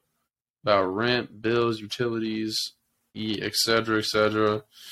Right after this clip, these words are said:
Like, it's, it's crazy, especially, like, in our twenties, dude. When we move out of the house, we just, we got lots of different avenues coming, lots of paths. But being in our twenties, gentlemen,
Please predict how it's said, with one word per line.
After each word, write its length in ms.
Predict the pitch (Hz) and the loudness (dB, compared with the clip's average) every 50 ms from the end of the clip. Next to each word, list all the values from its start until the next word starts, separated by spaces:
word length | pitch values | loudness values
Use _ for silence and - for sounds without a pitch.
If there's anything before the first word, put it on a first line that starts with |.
| - - - - - _ _ - | -20 -20 -20 -20 -20 _ _ -4
Like, 280 | - 147 139 135 - | -2 -2 -2 -2 -4
it's, 380 | - - - - - - - - | -6 -6 -4 -4 -4 -6 -6 -6
it's 240 | - 143 143 - - | -6 -6 -6 -6 -8
crazy, 1400 | - - - - - - 127 127 127 131 131 135 143 156 185 202 233 220 156 131 113 110 107 104 104 107 120 - _ _ _ _ _ _ _ _ - | -8 -10 -12 -10 -6 -4 0 2 4 4 4 4 4 4 2 2 0 0 -2 -4 -6 -6 -6 -6 -6 -8 -10 -14 _ _ _ _ _ _ _ _ -14
especially, 400 | - - - 247 - - 233 196 | -6 -2 0 0 0 2 2 2
like, 260 | 175 156 143 123 - | 2 2 0 -2 -2
in 160 | 127 135 139 | -2 0 0
our 120 | 127 113 | 0 0
twenties, 540 | 110 - - - 120 127 151 135 123 117 110 | -2 -6 -8 -4 -2 0 0 0 0 -2 -2
dude. 180 | 107 117 123 123 | -2 -2 -2 0
When 100 | 117 123 | 0 0
we 100 | 143 143 | 2 2
move 300 | 135 139 151 147 131 110 | 2 4 2 2 2 0
out 240 | 110 117 123 131 131 | 0 0 2 0 0
of 40 | |
the 120 | 120 117 113 | -2 -2 -4
house, 800 | 117 123 123 123 120 120 120 120 120 120 120 120 117 117 117 - - - - _ _ _ _ _ _ _ - | -2 -2 0 2 2 2 2 2 0 0 0 -2 -2 -4 -4 -6 -8 -8 -10 _ _ _ _ _ _ _ -4
we 80 | - 120 | -2 -2
just, 200 | 120 110 110 120 | -2 -2 -2 -2
we 100 | 131 127 | -2 0
got 280 | 117 95 - - - | 2 2 0 0 -2
lots 460 | 76 85 117 123 123 127 123 - - | 0 2 4 4 6 4 4 2 0
of 80 | 120 117 | -2 0
different 360 | 117 113 110 - - 113 110 | 0 0 0 0 -2 -2 0
avenues 760 | 107 107 107 107 107 107 107 107 107 107 107 104 104 107 - - - _ | 0 0 0 0 0 -2 -2 -2 0 -2 -2 -4 -6 -8 -12 -16 -18 _
coming, 600 | - - 117 117 117 117 113 113 113 110 110 107 | -6 -4 -2 -2 -2 -2 -2 -2 -2 -2 -2 -2
lots 240 | 107 107 107 107 - | -4 -4 -6 -8 -10
of 80 | - - | -12 -6
paths. 500 | - 120 117 117 117 113 110 107 - - - | -4 -2 0 2 2 2 2 0 -2 -8 -12
But 420 | - 113 120 117 117 113 107 - - _ - - - - - - - - _ _ _ _ _ - 123 | -2 2 4 6 6 6 4 2 -2 _ -20 -20 -20 -20 -20 -20 -20 -20 _ _ _ _ _ -20 -2
being 300 | 117 139 156 190 208 214 | 2 4 4 4 4 4
in 120 | 196 165 | 4 4
our 100 | 135 120 | 4 2
twenties, 520 | 120 - - - 135 135 131 120 113 107 110 | 2 0 0 2 4 4 4 4 2 -2 -4
gentlemen, 560 | 113 107 104 101 104 104 101 98 101 - - | -6 -8 -8 -10 -14 -18 -20 -20 -20 -20 -20